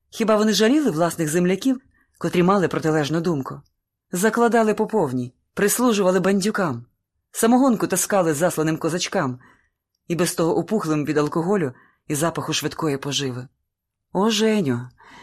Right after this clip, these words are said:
дивись в екран пильніше і знай, що поруч із тобою непримиренний ворог, котрий тобі ніколи не пробачить.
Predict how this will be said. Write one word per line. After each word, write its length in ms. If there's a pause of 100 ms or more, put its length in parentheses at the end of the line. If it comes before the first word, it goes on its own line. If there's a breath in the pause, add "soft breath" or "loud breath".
(160 loud breath)
дивись 360
в 60
екран 340
пильніше 720 (800 soft breath)
і 120
знай, 240
що 220
поруч 340
із 180
тобою 480 (460)
непримиренний 760
ворог, 460 (680)
котрий 300
тобі 240
ніколи 540
не 100
пробачить. 680